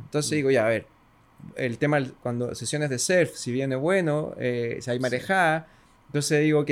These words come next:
Speaker 1: voy bloqueando, si tengo que vi-, tra-, viajar, si quiero
Speaker 2: Claro.
Speaker 1: momentos familiares, para que no me los tomen", pero si es por el equipo me los toma todo. Entonces al
Speaker 2: <laughs>
Speaker 1: principio era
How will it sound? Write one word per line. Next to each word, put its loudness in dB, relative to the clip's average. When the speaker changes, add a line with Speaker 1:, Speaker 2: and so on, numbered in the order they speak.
Speaker 1:
voy 2
bloqueando, 2
si -6
tengo -2
que 0
vi-, -2
tra-, -6
viajar, 2
si -8
quiero -2
Speaker 2:
Claro. -4
Speaker 1:
momentos -4
familiares, 0
para -2
que -4
no 0
me 0
los -4
tomen", 0
pero -2
si -6
es -6
por -4
el -2
equipo -4
me -4
los -6
toma -4
todo. -2
Entonces 4
al 6
Speaker 2:
<laughs> -2
Speaker 1:
principio 2
era 4